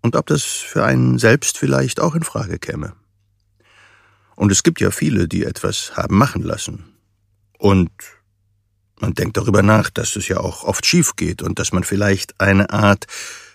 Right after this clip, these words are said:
Bewunderung für die empfindet, die sich über einen längeren Zeitraum diesen Modifikationen unterzogen haben und trotzdem immer noch gut aussehen. Im Gegensatz zu denen, bei denen die Veränderungen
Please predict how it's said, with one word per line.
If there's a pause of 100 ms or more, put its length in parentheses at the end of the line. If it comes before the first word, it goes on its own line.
(120)
Bewunderung
für
die
empfindet,
die
sich
über
einen
längeren
Zeitraum
diesen
Modifikationen
unterzogen
haben (640)
und
trotzdem (340)
immer
noch
gut
aussehen. (120)
Im
Gegensatz
zu
denen,
bei
denen
die
Veränderungen